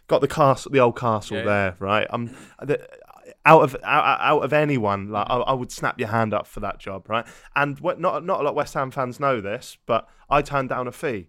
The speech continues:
Speaker 1: to do it because I, I, I love working with West
Speaker 2: Mm.
Speaker 1: Ham. But, but what, where I went wrong, or arguably where West Ham fans think where I went wrong,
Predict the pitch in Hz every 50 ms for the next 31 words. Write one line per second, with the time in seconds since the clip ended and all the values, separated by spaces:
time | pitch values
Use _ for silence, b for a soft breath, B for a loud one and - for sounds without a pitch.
0 | _ _ - - 95 101 95 92 92 - _ - 120 131 120 123 120 - - 117
1 | 120 120 - - 127 120 120 123 113 - 123 113 104 - - 110 98 95 92 -
2 | - - - - 120 - - - b b b b b b b b _ - - -
3 | _ _ _ - 143 139 139 147 165 - 151 160 165 170 165 160 156 143 135 104
4 | 131 120 110 104 110 139 - - 131 117 113 110 110 _ _ _ _ _ _ -
5 | 127 131 127 120 101 113 98 104 104 104 113 113 110 117 113 - - 123 120 113
6 | - - 104 98 - - 110 95 104 104 95 92 92 95 92 92 98 95 92